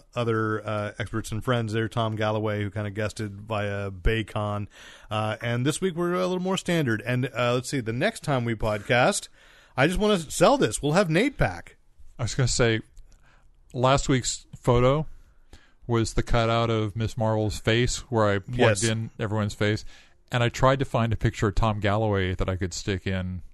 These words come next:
Speaker 2: with you and me, and, and I couldn't find a good picture that would work.
Speaker 1: Yeah, I have a couple of candids, like, on the site of him from the, uh, Pro Fan Trivia
Speaker 2: Yeah.
Speaker 1: Contest, but, uh,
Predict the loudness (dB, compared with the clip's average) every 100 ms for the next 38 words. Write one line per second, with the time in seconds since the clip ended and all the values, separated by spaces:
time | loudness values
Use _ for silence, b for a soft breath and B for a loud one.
0 | -20 -8 -2 -2 -2 _ -6 -2 -2 -2
1 | -2 -2 -2 -4 -4 -4 -4 -2 -4 -2
2 | -2 0 -2 -2 -2 -2 -4 -2 -4 -2
3 | -6 -4 -2 -2 -2 -6 b b b b
4 | b b b -20 _ -6 0 2 2 2
5 | 2 2 0 2 2 0 -2 0 0 0
6 | -2 -2 0 0 -2 -6 -4 -4 -4 -4
7 | -4 -6 -12 -8 -4 -4 -2 -2 -2 -2
8 | -4 -4 -4 -4 -2 -2 -2 -2 -4 -6
9 | -6 -8 -8 -8 -8 -6 -6 -10